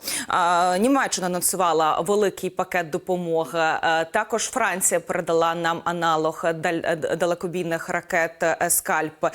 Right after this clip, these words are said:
Як це вплине на хід, е, бойових дій, е, по усіх фронтах в Україні?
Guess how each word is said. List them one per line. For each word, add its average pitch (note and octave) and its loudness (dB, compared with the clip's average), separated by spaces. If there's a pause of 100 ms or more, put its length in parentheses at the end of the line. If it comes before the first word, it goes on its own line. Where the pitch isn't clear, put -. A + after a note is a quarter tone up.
(180)
Як B3 0
це - 4
вплине G#3+ 0
на F#3 -2
хід, G3 -6 (100)
е, F3 2 (100)
бойових F3+ 0
дій, G#3 -4
е, E3+ -2
по G3 0
усіх F3+ 0
фронтах F3 -4
в D#3+ -6
Україні? F2 -6